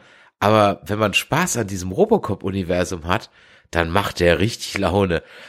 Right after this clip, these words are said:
Also, das wär mir auch die dreißig Euro wert gewesen, die das Spiel kostet. Also, das ist so ein, ja, ein durchschnittliches Unreal fünf Spiel, was tierisch technische Probleme sogar auf der P S fünf hat, weil's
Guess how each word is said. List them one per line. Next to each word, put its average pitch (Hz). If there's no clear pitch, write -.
Also, 98
das 113
wär 147
mir 147
auch -
die 135
dreißig 120
Euro 123
wert 131
gewesen, 120
die 117
das 110
Spiel 113
kostet. 117
Also, 90
das 92
ist 104
so 104
ein, 92
ja, 92
ein 101
durchschnittliches 127
Unreal 123
fünf 135
Spiel, 135
was 110
tierisch 165
technische 123
Probleme 113
sogar 113
auf 110
der 113
P 113
S 110
fünf 156
hat, 101
weil's 107